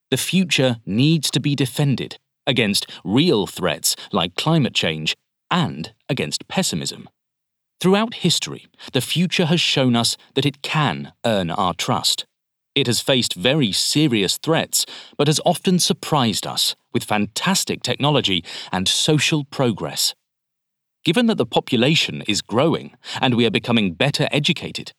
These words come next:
it is reasonable to expect that we will be able to come up with new and better solutions to the problems we face. The world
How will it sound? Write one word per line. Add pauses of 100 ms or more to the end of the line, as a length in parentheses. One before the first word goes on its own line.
(280)
it
is
reasonable
to
expect (240)
that
we
will
be
able
to
come
up
with
new (200)
and
better
solutions (120)
to
the
problems
we
face. (920)
The
world